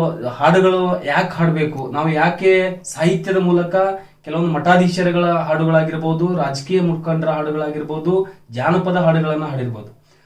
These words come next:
ಆದ್ರೆ ಈ ಎಲ್ಲಾ ಹಾಡುಗಳನ್ನ ಹಾಡಿ ನಾನು, ಆ, ಹಾಡುಗಾರನಾಗಿ ಯಾಕೆ ಆಗ್ಬೇಕು ಅನ್ನುವಂಥ ನಿಮ್ಮ ಮನದಲ್ಲಿ ಬಂತು ಸರ್?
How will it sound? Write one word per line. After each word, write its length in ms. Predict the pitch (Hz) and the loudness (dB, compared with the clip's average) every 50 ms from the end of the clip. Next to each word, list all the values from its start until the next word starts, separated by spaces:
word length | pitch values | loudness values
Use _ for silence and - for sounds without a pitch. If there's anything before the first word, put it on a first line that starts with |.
| _ _ - | _ _ -8
ಆದ್ರೆ 220 | 139 160 185 190 | -6 -4 -4 -2
ಈ 80 | 185 165 | 0 0
ಎಲ್ಲಾ 420 | 147 156 170 185 208 208 202 208 | 2 2 6 6 6 8 8 6
ಹಾಡುಗಳನ್ನ 540 | 175 170 180 180 180 190 185 185 185 185 185 | 4 4 2 4 4 2 2 2 0 0 0
ಹಾಡಿ 360 | 170 165 165 165 170 175 175 | -2 0 0 0 2 2 2
ನಾನು, 400 | 175 170 170 165 165 165 165 165 - - - - _ - | 2 2 2 0 0 0 -2 -6 -10 -14 -20 -20 _ -10
ಆ, 240 | 127 127 127 123 123 120 - - - | -8 -6 -4 -4 -4 -6 -8 -10 -16
ಹಾಡುಗಾರನಾಗಿ 880 | - - 147 165 185 202 202 196 190 190 185 185 180 180 175 170 165 156 | -14 -2 2 2 4 4 6 6 6 6 4 4 2 2 2 2 0 2
ಯಾಕೆ 280 | 147 156 165 165 180 | 2 2 2 2 2
ಆಗ್ಬೇಕು 420 | 160 151 151 147 147 147 147 147 151 | 0 0 0 0 -2 -2 -2 -2 -2
ಅನ್ನುವಂಥ 260 | 143 143 143 139 156 | -4 -4 -6 -6 -6
ನಿಮ್ಮ 300 | 160 160 151 147 143 135 | -4 -4 -4 -4 -2 -4
ಮನದಲ್ಲಿ 300 | 135 131 131 123 120 113 | -4 -6 -6 -6 -6 -6
ಬಂತು 220 | 110 107 104 - | -8 -10 -14 -16
ಸರ್? 160 | - - - | -20 -20 -20